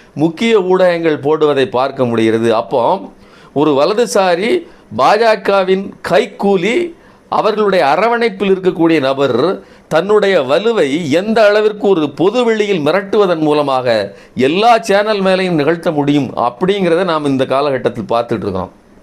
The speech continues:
அது மட்டும் இல்லாம இவர் ரெண்டு விதமா பேசுறார். ஒண்ணு, வெளியில வர முடியாது, அதெல்லாம் செய்ய முடியாதுன்னு சொல்லி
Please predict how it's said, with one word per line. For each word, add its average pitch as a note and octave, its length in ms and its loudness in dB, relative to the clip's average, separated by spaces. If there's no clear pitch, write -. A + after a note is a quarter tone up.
அது C#3+ 200 -2
மட்டும் F3 240 -2
இல்லாம C3+ 520 -2
இவர் E3+ 220 2
ரெண்டு A#3 400 0
விதமா A3+ 280 -2
பேசுறார். A#2 380 0
ஒண்ணு, E3 580 0
வெளியில B3 560 0
வர D#3 220 0
முடியாது, G3+ 460 2
அதெல்லாம் F#3 280 0
செய்ய F#3+ 240 0
முடியாதுன்னு F3+ 500 0
சொல்லி E3+ 440 0